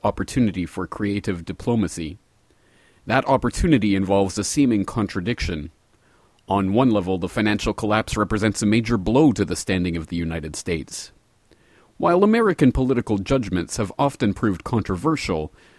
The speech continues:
the American prescription for a world financial order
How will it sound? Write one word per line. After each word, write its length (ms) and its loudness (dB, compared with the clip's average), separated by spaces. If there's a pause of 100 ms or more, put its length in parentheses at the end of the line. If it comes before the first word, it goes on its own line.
(260)
the 100 8
American 400 4
prescription 760 0
for 240 -2
a 160 0
world 640 2
financial 800 -2
order 520 0